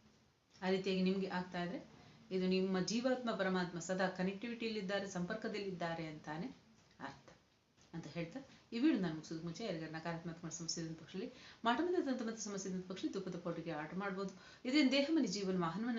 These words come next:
ನೀವು ರಕ್ಷಣೆ ಮಾಡ್ಕೊಂಡು ಮಾಟ ಮತ್ತು ದಂತ ಮತ್ತು ಸಮಸ್ಯೆ ಸಂಪೂರ್ಣ ನಿವಾರಣೆ ಮಾಡ್ಕೊಳ್ಬೋದು. ಲಕ್ಷ್ಮೀ ಕೃಪಾ ಪ್ರಾಪ್ತಿಯ ತುಪ್ಪದ ಪೌ-, ಪೌಡರ್ ಕೂಡ ಲಭ್ಯ ಇದೆ. ಇದೇ ನಿಮ್ಮ ಮನೆ ಅಂಗಡಿ ಮುಂಗಟ್ಟುಗಳಲ್ಲಿ ಇರುವ ಸ್ಥಳಗಳಲ್ಲಿ ಹಾಕೊಳ್ಳೋದ್ರಿಂದ ಹಣಕಾಸಿನ ಅನುಕೂಲ ಆಗ್ಬಾರ್ದು, ವ್ಯವಹಾರಗಳಿಗೆ ಕೂಡ ಇತ್ಯಾದಿ ಅನುಕೂಲ ಲಭ್ಯ ಆಗುತ್ತೆ. ಹಾಗೆ ಆಯಿಲ್ ಕೂಡ ಲಭ್ಯ ಇದೆ, ದೇಹ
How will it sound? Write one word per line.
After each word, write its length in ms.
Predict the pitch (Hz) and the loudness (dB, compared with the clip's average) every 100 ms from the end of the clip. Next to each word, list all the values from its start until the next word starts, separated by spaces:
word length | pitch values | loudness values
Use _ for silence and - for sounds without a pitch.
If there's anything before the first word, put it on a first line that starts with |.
| 214 | 0
ನೀವು 180 | 196 180 | 0 -2
ರಕ್ಷಣೆ 240 | 180 185 | -2 -2
ಮಾಡ್ಕೊಂಡು 360 | 180 175 190 190 - - - | 0 -2 -6 -8 -14 -10 4
ಮಾಟ 160 | 262 381 | 4 6
ಮತ್ತು 220 | 285 226 | 2 2
ದಂತ 200 | 202 190 | 0 -2
ಮತ್ತು 160 | 185 180 | -4 -2
ಸಮಸ್ಯೆ 300 | 185 175 175 | -2 -2 -4
ಸಂಪೂರ್ಣ 320 | 165 170 160 | -2 -2 -2
ನಿವಾರಣೆ 340 | 156 151 151 | -4 -8 -8
ಮಾಡ್ಕೊಳ್ಬೋದು. 500 | 147 147 151 156 135 - - - | -8 -10 -10 -10 -12 -16 -18 -2
ಲಕ್ಷ್ಮೀ 240 | 233 330 330 | 0 2 0
ಕೃಪಾ 200 | - 247 | 0 0
ಪ್ರಾಪ್ತಿಯ 340 | 208 180 180 | 0 0 -2
ತುಪ್ಪದ 220 | 165 170 | -2 -4
ಪೌ-, 400 | 165 170 165 165 | -4 -2 -2 -2
ಪೌಡರ್ 240 | 185 170 170 | -2 0 -2
ಕೂಡ 140 | 160 | -6
ಲಭ್ಯ 260 | 151 151 151 | -6 -6 -6
ಇದೆ. 380 | 202 - - - | -10 -14 -20 -2
ಇದೇ 140 | 240 | 4
ನಿಮ್ಮ 160 | 285 262 | 6 8
ಮನೆ 180 | 269 311 | 6 4
ಅಂಗಡಿ 160 | 208 185 | 2 2
ಮುಂಗಟ್ಟುಗಳಲ್ಲಿ 640 | 180 180 180 196 220 202 | 2 2 0 -2 -6 -4
ಇರುವ 160 | 175 160 | -2 -4
ಸ್ಥಳಗಳಲ್ಲಿ 500 | - 170 175 214 208 | -2 -4 -4 -6 -6
ಹಾಕೊಳ್ಳೋದ್ರಿಂದ 460 | 196 196 190 196 | -6 -6 -4 -4
ಹಣಕಾಸಿನ 400 | 170 165 156 165 | -4 -6 -8 -6
ಅನುಕೂಲ 220 | 160 156 208 | -6 -6 -10
ಆಗ್ಬಾರ್ದು, 360 | 208 214 196 | -10 -10 -6
ವ್ಯವಹಾರಗಳಿಗೆ 380 | 185 165 160 165 | -4 -2 -4 -6
ಕೂಡ 200 | 170 156 | -6 -6
ಇತ್ಯಾದಿ 400 | 151 147 151 147 | -8 -8 -8 -8
ಅನುಕೂಲ 240 | 151 151 | -12 -10
ಲಭ್ಯ 220 | 147 143 147 | -10 -10 -10
ಆಗುತ್ತೆ. 480 | 151 - - - - | -12 -16 -20 -18 -6
ಹಾಗೆ 180 | 156 156 | -4 -2
ಆಯಿಲ್ 180 | 160 165 | -4 -4
ಕೂಡ 140 | 160 | -4
ಲಭ್ಯ 200 | 160 156 | -4 -4
ಇದೆ, 100 | 175 | -4
ದೇಹ 120 | 226 | -4